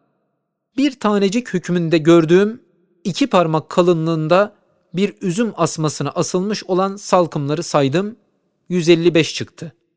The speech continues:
Bir salkımın tanesini saydım, yüz yirmi kadar oldu. Düşündüm, dedim,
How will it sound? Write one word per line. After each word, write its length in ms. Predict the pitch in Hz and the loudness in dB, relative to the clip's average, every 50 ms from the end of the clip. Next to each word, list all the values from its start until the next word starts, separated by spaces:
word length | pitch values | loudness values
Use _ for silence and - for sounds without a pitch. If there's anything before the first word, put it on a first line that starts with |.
| _ _ _ _ _ _ _ _ _ _ _ _ _ _ _ _ _ _ _ _ | _ _ _ _ _ _ _ _ _ _ _ _ _ _ _ _ _ _ _ _
Bir 180 | 156 214 277 285 | 0 0 0 0
salkımın 640 | 254 - - 220 208 190 - 220 220 262 277 277 | 2 2 4 4 4 4 2 0 0 0 -4 -6
tanesini 600 | - - 185 185 180 185 196 180 - - 247 247 | -4 0 2 2 4 2 0 0 -2 -2 -4 -4
saydım, 480 | - - 151 131 131 131 190 240 311 - _ _ _ _ _ _ _ _ _ | -2 0 2 2 2 2 0 -2 -2 -6 _ _ _ _ _ _ _ _ _
yüz 280 | - 151 180 180 156 165 | -2 0 0 0 0 0
yirmi 260 | 196 196 202 226 220 | 0 2 2 0 0
kadar 260 | - 151 117 123 113 | 0 -2 -2 -2 -4
oldu. 340 | 113 110 107 101 98 202 - _ _ _ _ _ _ _ _ _ _ _ _ _ _ _ _ _ _ _ _ - 175 | -4 -6 -8 -10 -10 -12 -14 _ _ _ _ _ _ _ _ _ _ _ _ _ _ _ _ _ _ _ _ -4 -2
Düşündüm, 640 | 226 214 - 220 180 147 135 156 196 247 285 302 _ _ _ _ _ _ _ _ - | -2 0 2 0 0 2 2 2 2 0 -2 -8 _ _ _ _ _ _ _ _ 0
dedim, 380 | 147 131 151 160 120 92 - | 2 2 2 0 0 -2 -8